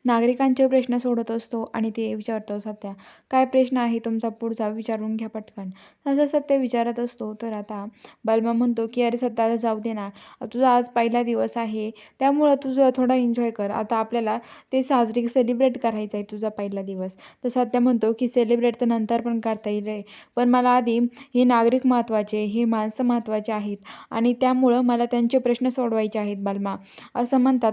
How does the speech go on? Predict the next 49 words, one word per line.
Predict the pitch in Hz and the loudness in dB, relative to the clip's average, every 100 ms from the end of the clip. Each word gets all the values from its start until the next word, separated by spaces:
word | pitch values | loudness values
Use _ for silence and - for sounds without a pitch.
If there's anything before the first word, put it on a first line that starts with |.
| 220 | 0
आणि | 220 226 | -2 -2
आता | 220 226 226 | 0 -2 0
सत्या | 262 233 233 220 - - _ | -2 -4 -6 -6 -10 -20 _
त्यांचे | 240 240 | 0 4
प्रश्न | 247 262 262 | 4 4 4
सोडवत | 262 247 226 220 | 4 6 6 4
असतो. | 220 - | 2 0
तिथे | 226 226 214 | -2 2 2
एक | 220 220 | 2 2
पोरगं | 240 233 220 214 | 4 6 4 2
गुच्छा | 233 - 247 | -2 0 2
घेऊन | 247 247 | 2 2
येतं | 226 | 0
आणि | 208 214 | -2 0
म्हणतं | 220 226 208 | 0 0 -2
की, | 214 233 | -4 0
"धर | 220 | 0
सत्या, | 233 233 220 226 | 2 0 -2 -2
तुझ्यासाठी | 214 220 233 233 226 | -2 -2 -2 -2 -2
आणलाय | 220 208 208 | -4 -4 -6
गुच्छा." | 202 202 196 190 - - - | -6 -10 -12 -12 -18 -20 -4
तर | 247 254 | 2 2
सत्या | 254 254 | 6 6
म्हणतो | 247 247 233 240 | 6 4 4 0
की, | 254 | -2
"काय | 240 240 240 | -2 0 2
नको, | 240 233 | 2 0
ते | 240 247 | 0 2
बाजूला | 226 220 226 226 | 2 2 0 -2
ठेव, | 226 220 | -2 0
आधी | 226 226 | 0 0
मला | 226 214 220 226 - - | -2 -2 -2 -4 -12 -12
प्रश्न | - 240 254 | 0 2 2
सोडायचे | 247 247 220 220 | 2 2 0 -2
आहे," | 240 | -2
असं | 214 226 254 | -2 0 -2
ते | 285 | 0
बोलत | 240 220 208 208 | 0 0 0 -4
असतात. | 208 - 214 208 - | -8 -8 -10 -10 -12
आता | 220 214 | -10 -6
इकडं, | 214 208 226 202 233 - - - | -8 -6 -4 -4 -6 -14 -20 -6
अ, | 226 233 233 240 - | 0 2 2 -2 0
मंजू | 254 262 254 262 | 4 4 4 2
सत्याला | 247 262 262 254 240 | 2 0 2 2 2
कॉल, | 240 233 | 2 0
कुणीतरी | 220 - 254 247 269 | 0 -2 -2 2 0
सत्याला | 262 269 262 254 | 0 -2 0 0
कॉल | 254 233 226 | 0 0 0
करतं | 233 247 233 | -2 -2 -2